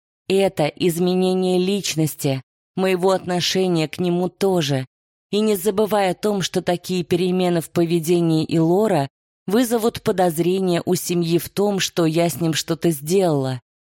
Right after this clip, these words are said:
Учитывая историю моего дедушки, вряд ли они обрадуются моему вмешательству в мозги Илора».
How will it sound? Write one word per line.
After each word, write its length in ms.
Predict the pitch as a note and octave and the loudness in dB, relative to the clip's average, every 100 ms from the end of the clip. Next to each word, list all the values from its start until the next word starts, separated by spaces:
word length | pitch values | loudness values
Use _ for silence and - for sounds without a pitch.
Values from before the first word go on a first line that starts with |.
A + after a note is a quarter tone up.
| _ - | _ -4
Учитывая 600 | F3+ - G3 F#3 E3 E3 | -4 0 -2 0 0 0
историю 480 | D#3 - F3 E3 D3+ | 0 0 2 2 2
моего 320 | D3+ D3+ D3+ | 2 2 0
дедушки, 680 | C#3 D3+ F3+ E3 - D3 C3+ - _ _ | 0 0 0 -2 -2 -2 -4 -6 _ _
вряд 380 | E3+ G3+ B3+ A#3+ | 0 0 0 0
ли 80 | F#3+ | 2
они 300 | F3 F3 E3+ | 2 2 0
обрадуются 840 | D#3+ D3+ G#3 F#3+ E3 D3 - D#3 | 0 -2 -2 0 0 -2 -2 0
моему 360 | D3+ D#3+ E3+ E3 | 0 0 0 0
вмешательству 920 | D3+ D#3+ - F#3+ G3 F3 D3+ D#3 D3+ | 0 0 0 -4 -4 -4 -6 -2 -2
в 120 | C#3+ | 0
мозги 480 | E3 E3 D3 E3 F3+ | 0 -2 -2 -4 -2
Илора». 640 | F#3+ F#3+ F#3+ D#3 C3+ B2+ | -2 0 2 2 0 -4